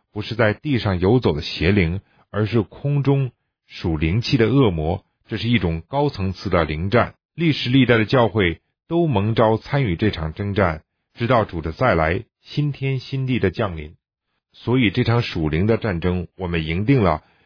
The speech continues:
因为我们在天的父神爱护我们，容我们参与他的圣战，分享他得胜的喜悦，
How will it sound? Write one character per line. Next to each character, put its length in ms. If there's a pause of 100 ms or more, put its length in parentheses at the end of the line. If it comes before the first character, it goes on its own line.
(300)
因 100
为 120
我 200
们 240
在 160
天 200
的 80
父 240
神 340
爱 220
护 160
我 100
们， 260 (440)
容 260
我 140
们 160
参 340
与 160
他 220
的 100
圣 300
战， 240 (260)
分 220
享 240
他 240
得 240
胜 160
的 80
喜 280
悦， 320